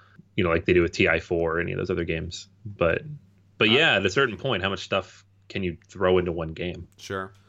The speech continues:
Speaker 2: Well, make sure you get on to all of our social media and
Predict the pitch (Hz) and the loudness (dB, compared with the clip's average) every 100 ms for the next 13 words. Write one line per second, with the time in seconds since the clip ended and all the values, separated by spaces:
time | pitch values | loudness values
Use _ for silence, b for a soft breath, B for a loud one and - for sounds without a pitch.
0 | b b 123 123 123 131 160 - 170 151 | b b -8 -6 -8 -8 -8 -2 -2 -2
1 | 147 147 143 131 143 135 135 143 143 139 | -2 0 -2 -4 -6 -2 0 0 -2 -2
2 | 135 120 113 127 165 190 202 - 117 113 | -2 -2 -4 -4 0 0 0 -2 -6 -4
3 | 113 110 110 - | -4 -8 -12 -16